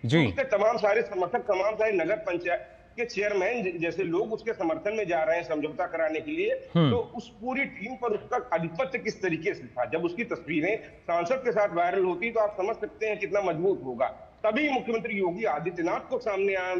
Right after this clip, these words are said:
Speaker 2: आना पड़ा इस कार्रवाई के लिए और उसके बाद मामला, मामले पर एक्शन जारी है।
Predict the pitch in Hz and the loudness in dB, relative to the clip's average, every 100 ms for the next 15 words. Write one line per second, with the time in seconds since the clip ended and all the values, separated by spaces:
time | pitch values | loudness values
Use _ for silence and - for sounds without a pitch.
0 | 180 170 175 185 165 165 170 170 165 156 | -2 -4 -2 -2 0 2 0 0 0 2
1 | 151 - - - - 539 - - - 202 | 2 0 -2 -4 0 0 -2 -6 -2 -2
2 | - 220 339 - - - 339 180 202 196 | 0 2 4 2 2 0 2 4 2 0
3 | - - - 165 180 175 202 214 214 185 | -6 -16 -10 -4 -2 0 0 0 -2 -2
4 | 208 185 156 147 127 | -2 0 0 -2 -4